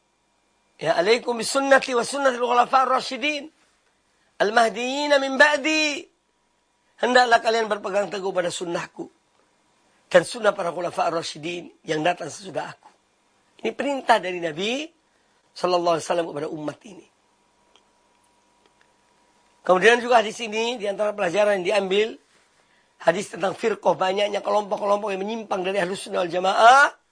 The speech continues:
mengandung anjuran, ya,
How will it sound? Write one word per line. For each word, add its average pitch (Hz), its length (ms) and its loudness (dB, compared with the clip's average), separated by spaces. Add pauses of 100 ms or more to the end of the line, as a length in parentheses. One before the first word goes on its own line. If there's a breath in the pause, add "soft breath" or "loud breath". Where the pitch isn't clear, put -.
(1120)
mengandung 196 400 2
anjuran, 175 640 -6 (1200)
ya, 160 480 2